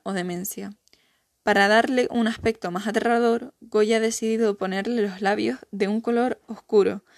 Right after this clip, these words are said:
que nos demuestra que no está muy sano. Cuando en una obra,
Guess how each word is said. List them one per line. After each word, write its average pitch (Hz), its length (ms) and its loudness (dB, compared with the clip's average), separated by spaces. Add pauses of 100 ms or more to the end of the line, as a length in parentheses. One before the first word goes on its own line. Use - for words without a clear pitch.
(300)
que 202 100 -4
nos 190 120 -2
demuestra 185 460 -2
que 226 80 -2
no 185 80 -2
está 208 480 0
muy 180 320 -2
sano. 214 400 -2 (300)
Cuando 196 240 2
en 190 100 0
una 233 300 0
obra, 175 320 -2